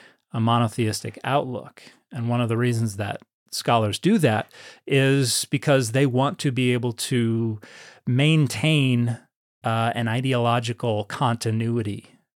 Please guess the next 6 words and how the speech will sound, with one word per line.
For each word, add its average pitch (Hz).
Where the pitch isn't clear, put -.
with 117
the 120
Bible. 110
So 120
Christians 127
today 120